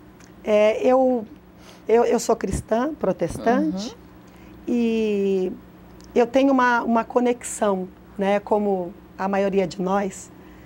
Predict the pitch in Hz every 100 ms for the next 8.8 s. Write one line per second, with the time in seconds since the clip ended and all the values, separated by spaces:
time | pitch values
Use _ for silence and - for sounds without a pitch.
0 | - - 196 202 208 190 208 202 196 185
1 | 180 - - - 233 262 254 247 226 233
2 | 233 - 202 196 180 180 208 202 208 -
3 | - 196 185 208 208 208 202 214 202 196
4 | 190 180 170 196 208 175 202 233 226 269
5 | - 339 - 330 285 262 277 277 277 254
6 | 240 330 170 180 - - - - - -
7 | - - 370 392 - - 359 - 349 349
8 | 277 320 - 381 285 339 339 156